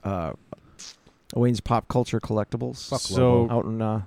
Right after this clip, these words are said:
Speaker 3: sort of unrelated,
Speaker 1: Westmont.
Speaker 3: but related topic. So apparently James Gunn and this new guy just completely blew up the D C E U yesterday. They're recasting Jason Momoa as Lobo in the new D C U.
Speaker 1: Oh, are they? I didn't even
Speaker 3: Yep.
Speaker 1: know they were making a Lobo
Speaker 3: Like,
Speaker 1: movie.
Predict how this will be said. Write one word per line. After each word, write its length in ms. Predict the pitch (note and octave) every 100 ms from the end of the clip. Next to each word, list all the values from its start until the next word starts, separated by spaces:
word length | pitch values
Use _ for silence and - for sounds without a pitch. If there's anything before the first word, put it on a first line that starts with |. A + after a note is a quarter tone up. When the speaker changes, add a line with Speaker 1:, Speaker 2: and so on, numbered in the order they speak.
| -
Speaker 3:
sort 460 | - - D3+ D#3
of 120 | D#3+
unrelated, 520 | D#3 D#3+ D#3 D#3+ D#3+ D#3+
Speaker 1:
Westmont. 480 | D#3 B2+ B2 A2+ -
Speaker 3:
but 60 |
related 420 | A2+ A2 A#2 B2
topic. 380 | A2+ B2 A#2 A#2
So 260 | - A#2 A2
apparently 440 | G2 B2 B2+ B2
James 400 | G#2 A2+ A#2 G2
Gunn 500 | F#2+ G#2+ A2 A2+ A#2 F#2+
and 140 | G#2
this 160 | G2+ G#2+
new 180 | A2
guy 300 | G#2+ G2+ G2
just 260 | G2 - -
completely 400 | - G2+ A#2 G#2+
blew 160 | F#2 G#2+
up 100 | -
the 60 |
D 200 | G2 A2
C 160 | G#2 A2+
E 200 | F#2+ G2+
U 100 | F#2+
yesterday. 540 | G2 G#2 B2+ C3 C3+ - _ _ _ -
They're 120 | A#2
recasting 680 | G#2 A#2+ - B2 A#2 - A2
Jason 380 | A2 G#2+ - G#2+
Momoa 480 | G2+ G2+ G2 F#2+ -
as 240 | G2 F#2+ F2+
Lobo 380 | F#2+ F#2 F2 - _ _ _ -
in 60 | G#2
the 80 | G2+
new 140 | F#2+
D 160 | F2+ F#2
C 180 | - F#2+
U. 200 | G2 F#2+ _ _ -
Speaker 1:
Oh, 160 | E3
are 180 | C#3+ D3
they? 160 | F#3+ F3+
I 60 | C#3
didn't 140 | F3+
even 80 | C#3
Speaker 3:
Yep. 20 | C3
Speaker 1:
know 60 |
they 80 | C3+
were 100 | C#3+
making 220 | D3 C#3
a 60 | B2+
Lobo 280 | C#3+ C3+ C3+
Speaker 3:
Like, 220 | B2+ A#2+
Speaker 1:
movie. 240 | C3+ F2+